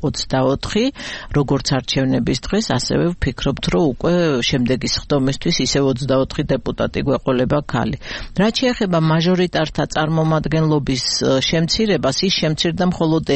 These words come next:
ერთით. ესეც ძალიან რთული და ცუდი მაჩვენებელია, რადგან ჩვენ ორი ათას თორმეტ წელს ვამბობდით, რომ პირველად საქართველოს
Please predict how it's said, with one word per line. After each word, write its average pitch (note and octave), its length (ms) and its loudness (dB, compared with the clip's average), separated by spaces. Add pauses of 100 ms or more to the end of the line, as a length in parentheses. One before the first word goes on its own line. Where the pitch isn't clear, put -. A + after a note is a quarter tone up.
ერთით. - 340 -12 (640)
ესეც - 560 0
ძალიან D3 480 2
რთული C3+ 480 0
და - 160 -2
ცუდი C#3 400 0
მაჩვენებელია, C#3+ 1040 2
რადგან C#3 560 0
ჩვენ E3+ 320 2
ორი D3+ 200 2 (120)
ათას - 320 -2
თორმეტ C#3+ 480 0
წელს - 320 -2
ვამბობდით, C#3+ 640 2
რომ C3+ 140 2 (340)
პირველად D#3 480 2
საქართველოს C3 640 -2